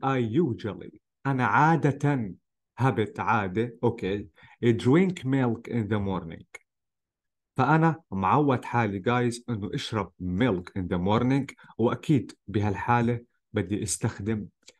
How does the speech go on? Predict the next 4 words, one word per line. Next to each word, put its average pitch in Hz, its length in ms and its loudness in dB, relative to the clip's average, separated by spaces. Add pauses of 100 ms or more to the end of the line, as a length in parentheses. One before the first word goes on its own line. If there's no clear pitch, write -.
(180)
ال 104 320 -2 (360)
simple 113 380 0 (120)
present. 92 520 -6 (260)
هلأ 143 340 6